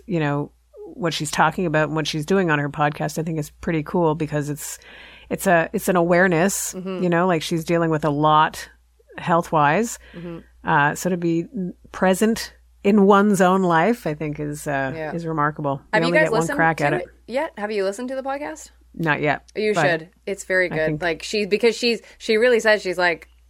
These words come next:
Speaker 2: "I have nothing to hide here." And that's why she called it Let's Be Clear. She's like,
Speaker 1: Yeah.
Speaker 2: she's like, "I'm telling you," because she was also very blunt with, uh, Jason Priestley. She had him on recently.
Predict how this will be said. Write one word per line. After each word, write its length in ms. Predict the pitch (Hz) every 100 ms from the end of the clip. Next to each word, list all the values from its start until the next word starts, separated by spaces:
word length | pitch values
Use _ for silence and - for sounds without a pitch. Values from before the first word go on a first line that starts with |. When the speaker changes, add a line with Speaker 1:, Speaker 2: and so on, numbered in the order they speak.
| -
Speaker 2:
"I 80 | 165
have 140 | 180
nothing 300 | 170 185 190
to 40 | 170
hide 220 | 190 170
here." 180 | 147 151
And 160 | 202
that's 160 | 208 214
why 100 | 214
she 140 | 202 185
called 240 | 196 185
it 60 | 180
Let's 180 | 175
Be 140 | - 170
Clear. 420 | - 190 143 -
She's 220 | - 175
like, 240 | 170 165 160
Speaker 1:
Yeah. 280 | 156 147 139 -
Speaker 2:
she's 120 | 185
like, 220 | 185 -
"I'm 220 | 185 202
telling 320 | 202 202 196 185
you," 120 | 185
because 200 | 208 214
she 100 | 247
was 120 | 214
also 240 | 220 240 220
very 240 | 202 196
blunt 340 | 175 180 185
with, 300 | 185 175 -
uh, 160 | 180 165
Jason 260 | 185 175 156
Priestley. 360 | 202 208 262
She 140 | 247 196
had 160 | 190
him 180 | 190 190
on 140 | 202 220
recently. 480 | 233 240 247 285